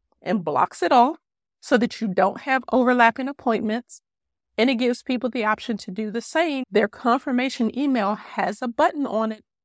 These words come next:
so they can add it to their calendar. Your online scheduling tool is also gonna send, again, an automatic confirmation and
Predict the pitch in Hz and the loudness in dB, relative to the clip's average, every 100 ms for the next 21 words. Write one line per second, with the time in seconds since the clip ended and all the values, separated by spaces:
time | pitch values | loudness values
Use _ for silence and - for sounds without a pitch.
0 | _ - 214 220 233 233 214 208 208 202 | _ -4 0 2 2 0 0 -2 -2 -6
1 | - - 202 180 - 175 180 - 214 202 | -8 -8 -6 -6 -8 -6 -6 -2 -2 -2
2 | - - _ _ _ _ _ _ _ _ | -8 -18 _ _ _ _ _ _ _ _
3 | _ _ _ _ _ _ _ - 240 220 | _ _ _ _ _ _ _ -4 0 2
4 | 269 320 311 - 269 240 240 226 247 226 | 2 2 -4 0 0 0 -2 -2 -2 0
5 | 208 226 - 302 254 226 - 226 226 214 | 4 4 4 0 0 0 -2 -2 -2 -4
6 | _ _ - 202 220 180 - 151 226 240 | _ _ -4 0 0 0 2 2 4 4
7 | 240 - 262 - 240 233 233 233 240 - | 2 2 2 2 0 0 0 0 0 -2
8 | _ _ _ _ 202 330 370 285 277 | _ _ _ _ 0 0 0 -2 -6